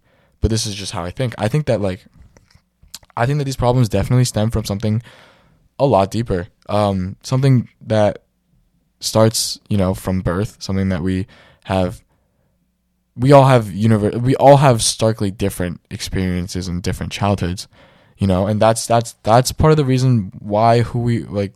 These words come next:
that's part of the reason, um, why we are who we are today, you know? Um, and I think that especially with stuff like that, it's important to talk it out. And I think that,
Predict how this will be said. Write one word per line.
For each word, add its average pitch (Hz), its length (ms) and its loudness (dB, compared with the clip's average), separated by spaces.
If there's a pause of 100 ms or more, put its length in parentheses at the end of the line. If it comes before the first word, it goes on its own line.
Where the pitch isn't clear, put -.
(120)
that's 123 180 -6
part - 180 0
of 196 60 0
the 151 60 0
reason, 120 460 0 (880)
um, 98 560 -4 (220)
why 107 180 4
we 110 140 4
are 104 160 4
who 101 100 -4
we 95 140 -2
are 104 180 2
today, 95 480 -2 (220)
you 98 120 -4
know? 98 220 -2 (540)
Um, 98 500 -4 (1800)
and 143 120 -6
I 156 40 0
think 175 200 -4
that 160 180 6
especially 120 340 0
with 117 100 0
stuff 107 160 -2
like 101 120 -6
that, 101 160 0
it's 98 140 -6
important 110 380 -2
to - 60 -12
talk 95 200 -4
it 90 60 -4
out. 95 220 -4
And 98 80 -4
I 95 80 -4
think 95 220 -8
that, 92 240 -6